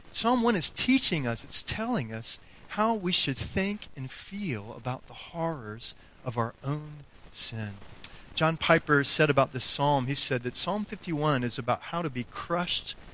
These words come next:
for our sin well. I like that. Psalm fifty-one is how, teaches us how to be crushed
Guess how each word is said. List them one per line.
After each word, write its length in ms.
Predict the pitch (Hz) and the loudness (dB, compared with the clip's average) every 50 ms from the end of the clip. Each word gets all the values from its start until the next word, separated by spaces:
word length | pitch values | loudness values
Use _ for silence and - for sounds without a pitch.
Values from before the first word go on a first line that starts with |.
| - - - - - - - | -18 -20 -20 -20 -20 -18 -12
for 200 | - - 143 - | -4 -4 -2 0
our 180 | 139 123 120 | 0 -2 0
sin 640 | - - - - 143 131 120 113 110 110 110 104 98 _ _ _ - - - 104 | 0 -2 -2 0 0 -2 -2 -2 -2 -4 -8 -10 -12 _ _ _ -20 -20 -12 -4
well. 380 | 104 117 110 98 90 87 92 - - - - - - _ - - | 0 0 0 0 0 -4 -8 -10 -12 -18 -20 -20 -20 _ -18 -14
I 80 | 110 | -10
like 160 | 123 131 - | -10 -10 -10
that. 340 | - 113 98 98 - - - - - - - - - | -10 -12 -12 -12 -14 -20 -20 -20 -20 -20 -20 -18 -10
Psalm 260 | - - 139 147 165 | -6 0 0 0 0
fifty-one 500 | 170 - 220 - - 190 175 170 165 151 | 0 -2 -4 -2 0 0 2 2 2 2
is 200 | 143 131 - - - - - - - | 2 0 -2 -2 -6 -12 -20 -16 -10
how, 240 | - - 185 190 202 | -4 0 0 0 2
teaches 440 | - - 202 226 - - 156 131 | 2 2 2 2 4 4 0 0
us 120 | 135 - - | 0 -6 -4
how 120 | - 180 | -4 -2
to 100 | 180 160 | -4 -2
be 120 | 127 131 - | -2 -4 -6
crushed 880 | - - - - - 240 247 208 165 143 - - - - - - - | -4 -6 -6 -4 0 0 2 2 0 0 0 0 0 0 -2 -8 -12